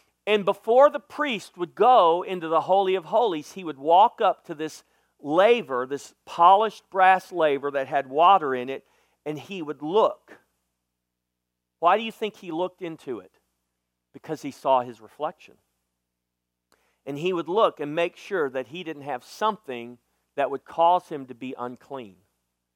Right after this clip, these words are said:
that would cause him to be unacceptable to God, because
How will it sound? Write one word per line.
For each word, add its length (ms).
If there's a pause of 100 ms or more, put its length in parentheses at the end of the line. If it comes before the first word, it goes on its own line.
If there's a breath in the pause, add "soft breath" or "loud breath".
(480)
that 100
would 160
cause 480
him 240
to 80
be 160
unacceptable 840
to 60
God, 380
because 400